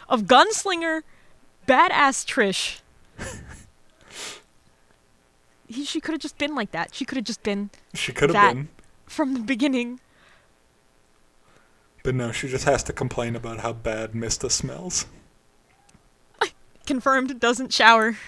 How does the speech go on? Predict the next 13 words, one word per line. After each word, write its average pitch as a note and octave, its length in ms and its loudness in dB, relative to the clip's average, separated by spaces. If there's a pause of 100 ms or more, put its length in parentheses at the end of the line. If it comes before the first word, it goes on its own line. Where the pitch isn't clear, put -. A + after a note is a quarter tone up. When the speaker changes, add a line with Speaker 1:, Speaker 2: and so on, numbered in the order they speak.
(100)
Speaker 2:
Yeah. A3+ 400 -6
Speaker 1:
<laughs> - 1600 -12
Speaker 2:
I B3+ 60 2
mean, C#4+ 120 4
Speaker 1:
They're C#4+ 140 2
Speaker 2:
what D4+ 180 10 (140)
Speaker 1:
okay. D4 140 2
Speaker 2:
opportunities F3 520 0
have B2+ 160 2
they A#2 140 2
had G2+ 260 -6
to G#2 60 -10
shower? G#2+ 500 -8